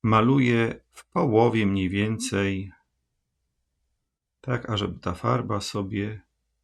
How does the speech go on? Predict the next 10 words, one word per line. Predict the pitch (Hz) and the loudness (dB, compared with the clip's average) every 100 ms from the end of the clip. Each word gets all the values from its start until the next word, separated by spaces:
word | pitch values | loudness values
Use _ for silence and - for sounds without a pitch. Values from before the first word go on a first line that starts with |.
| _ _ _ _ _ _ _ _ _ _ _ _ _ | _ _ _ _ _ _ _ _ _ _ _ _ _
zleciała. | - 110 - 82 73 64 | -12 -12 -8 -8 -8 -8
Myję | 98 117 139 160 | -2 0 0 0
pędzel, | - 113 117 107 117 120 127 151 - _ _ _ _ _ _ _ _ _ _ _ _ | -2 -2 -2 -4 -4 -4 -4 -8 -12 _ _ _ _ _ _ _ _ _ _ _ _
zahaczam | - - 110 113 127 120 | -10 -6 -6 -2 -2 -2
o | |
połowę | 120 120 113 110 104 110 110 131 - _ _ _ - | -2 -2 0 0 0 -2 -2 -6 -16 _ _ _ -12
i | 107 110 - _ _ _ _ _ _ _ _ _ _ _ _ _ _ _ _ _ _ _ _ _ _ _ _ _ _ _ _ _ _ _ _ _ _ _ _ _ _ _ _ _ _ _ _ _ _ | -6 -6 -6 _ _ _ _ _ _ _ _ _ _ _ _ _ _ _ _ _ _ _ _ _ _ _ _ _ _ _ _ _ _ _ _ _ _ _ _ _ _ _ _ _ _ _ _ _ _
pozwalam, | 151 123 104 104 101 101 - | 0 0 4 4 4 2 -2
ażeby | 101 101 92 98 98 - _ _ _ | -6 -6 -6 -8 -10 -16 _ _ _
sobie | - 98 95 104 | -10 -8 -6 -4